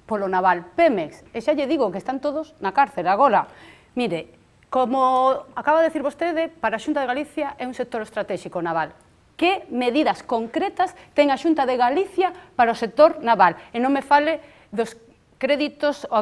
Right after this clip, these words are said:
préstamos do igape, eh? Porque aos auxiliares, por exemplo, do naval están co auga o cuello,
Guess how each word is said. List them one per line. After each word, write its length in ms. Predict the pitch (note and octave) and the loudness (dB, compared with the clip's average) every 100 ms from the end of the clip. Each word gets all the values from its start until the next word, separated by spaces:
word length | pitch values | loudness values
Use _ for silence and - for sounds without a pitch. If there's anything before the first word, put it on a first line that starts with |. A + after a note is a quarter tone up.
| G#3 | 0
préstamos 480 | C4+ C#4+ C#4 C4 A3 | -4 -2 -4 -4 -6
do 160 | G#3 | -6
igape, 480 | F#3+ F3 - D#3+ D#3 _ - | -2 -4 -4 -10 -14 _ -12
eh? 160 | C4 | -10
Porque 480 | - G3+ G3 F#3 - G3 | -8 -8 -6 -8 -6 -6
aos 160 | F#3+ | -6
auxiliares, 560 | G#3 - A3 C#4 B3 - | -8 -8 -2 0 0 -2
por 80 | F#3+ | -8
exemplo, 480 | G3 C4 G#3 F#3 - - | -6 -8 -4 -8 -8 -12
do 80 | G#3+ | -4
naval 320 | A3 A#3+ C4 E3+ | -2 2 0 -2
están 320 | - B3 G#3+ - _ _ _ - | -8 -6 -6 -12 _ _ _ -6
co 160 | G#3 A3 | 2 4
auga 640 | B3 B3+ F#3 E3+ - - | 4 2 -4 -6 -8 -10
o 160 | A3+ A3+ | -8 2
cuello, 480 | D4 C#4+ D4+ D#4+ | 2 2 -2 -4